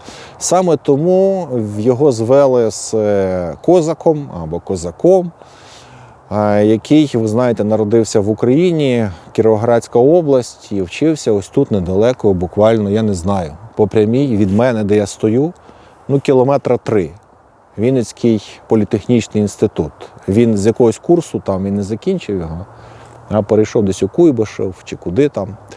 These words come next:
Неважливо. І Козак, він теж не хотів, е, війни з Україною, так як він українець, він вихідець, е, виходець з України, хоча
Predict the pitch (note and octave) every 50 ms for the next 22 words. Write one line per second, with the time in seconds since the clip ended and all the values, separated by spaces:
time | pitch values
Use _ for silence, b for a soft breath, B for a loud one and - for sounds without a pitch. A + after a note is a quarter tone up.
0 | B B B B B B B B B B B B - - - A2+ B2+ C3 C#3 C3
1 | A#2 C3 C#3 B2+ G2 E2 D#2 D#2 D2 B1 - - - - - A2+ A#2+ B2+ C3 C3+
2 | C#3 C3+ - - - G#3 A3+ G3+ G3+ F#3 - D#3 D#3+ E3 E3 - F#3 G3 F3+ -
3 | D3+ C#3 C3 - - C3 A#2 - - A#2 A2+ G#2+ G2+ - - - - F#2+ F#2 F#2
4 | F2 E2+ D#2+ D2+ D2+ C#2+ - - F2+ G#2 B2+ B2+ A#2 A#2 A2 G2 D#2+ C#2+ - -
5 | - _ _ - - - _ _ _ _ - - G2 F2+ A2+ - - B2 A2+ G2
6 | F2 D#2+ D#2+ D#2+ D#2+ - F2+ F#2 - G#2 F#2 - - G2 B2+ D3 D3 C3+ - -
7 | B2+ B2+ A#2+ A#2 G2 E2 D2+ D2 - - F2 F#2 F#2 A2+ G#2+ - - E2 E2+ F2
8 | E2 D2+ - - - - - F2 E2+ E2+ F2+ - E2+ - F#2+ F2+ F#2+ F#2+ F#2 G2+
9 | A2 - C#3 D#3 G3+ G#3 D#3+ B2+ - A2+ G2+ - - C3+ B2+